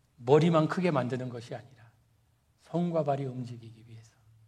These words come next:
필리핀에 간 그 팀장들이, "목사님, 하나님은 공평하지 않습니다." 그러시는 거예요. "왜 하나님은 우리에게 이렇게 많이 주시고 이 사람들에겐 왜 다 앗아가셨습니까?"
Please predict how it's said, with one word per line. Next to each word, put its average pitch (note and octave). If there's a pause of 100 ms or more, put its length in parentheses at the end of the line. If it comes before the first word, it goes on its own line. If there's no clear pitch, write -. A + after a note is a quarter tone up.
(960)
필리핀에 D#3+
간 D3
그 A#2+
팀장들이, D#3+ (560)
"목사님, D3+ (420)
하나님은 F3
공평하지 C#3+
않습니다." B2 (300)
그러시는 -
거예요. - (1200)
"왜 F3
하나님은 D#3+
우리에게 C#3
이렇게 C3+
많이 B2
주시고 - (540)
이 D3
사람들에겐 D3
왜 C3
다 B2+
앗아가셨습니까?" B2+